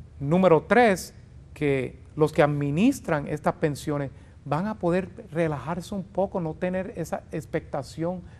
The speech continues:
o esas presiones de tener que esperar que devengan sus inversiones un siete punto cinco por ciento. Cada uno,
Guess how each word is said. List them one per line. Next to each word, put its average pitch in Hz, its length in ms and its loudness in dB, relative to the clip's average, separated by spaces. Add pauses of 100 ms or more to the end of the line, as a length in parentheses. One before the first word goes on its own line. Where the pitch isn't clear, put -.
o 151 80 -2
esas 170 200 -4
presiones 170 720 -2 (260)
de 165 120 2
tener 160 480 0
que - 420 -4 (140)
esperar 151 600 0
que 196 120 -4
devengan 165 600 0
sus 143 280 -10 (120)
inversiones 151 720 -4 (320)
un 160 140 -2
siete 160 580 -2 (340)
punto 160 320 -2
cinco 160 340 -6
por - 200 -8
ciento. 190 460 -12 (380)
Cada 220 340 4
uno, 202 460 0